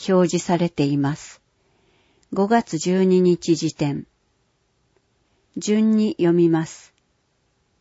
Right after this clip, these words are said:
重症者、中等症者、佐大医学部附属病院、感染症指定医療機関、指定医療機関の間で役割分担。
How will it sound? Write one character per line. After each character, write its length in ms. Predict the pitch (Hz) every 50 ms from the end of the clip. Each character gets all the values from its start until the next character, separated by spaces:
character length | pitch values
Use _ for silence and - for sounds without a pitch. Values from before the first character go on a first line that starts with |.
| _ _ _ _ _
重 260 | 190 220 226 233 233
症 280 | 220 - - 214 214 214
者、 360 | 202 - - 208 208 - - _ - _
中 260 | - - - 214 202 190
等 260 | - - 190 190 185
症 300 | - - 196 180 170 165
者、 320 | - - - 151 - - _ _ _ _ _ _ _ _ _ _ _ _ _
佐 240 | _ - - 208 202
大 320 | 202 220 226 220 190 165 175
医 60 | 180
学 400 | - - 175 185 - - 185 170
部 120 | 180 175
附 140 | 156 - 185
属 360 | - 196 196 190 - 190 175 180
病 260 | 185 185 175 170 165
院、 320 | 156 151 151 175 185 190 _ _ _ _ _ _ _ _ _ _ _ _ _ _ _ _ _ _ _ _ _ _
感 260 | - 240 233 233 226
染 260 | - - 226 226 220
症 220 | - - 226 214 208
指 220 | 202 - - -
定 280 | _ 185 180 175 175 - -
医 60 | 170
療 260 | 160 165 170 165 156 -
機 160 | - - -
関、 320 | - 156 135 127 170 202 _ _ _ _ _ _ _ _ _ _ _ _ _ _ _ _ _
指 200 | - - - -
定 280 | - 220 220 220 220 226
医 20 | 214
療 280 | 214 214 214 214 214 208
機 160 | - - -
関 320 | _ - 202 202 202 202
の 160 | 202 202 196 190
間 340 | 190 190 185 - 175 175
で 200 | 175 185 175 170
役 300 | 156 156 160 - - 175
割 220 | 170 165 165 165 160
分 260 | - 165 156 151 147
担。 420 | - _ - 143 143 143 170 196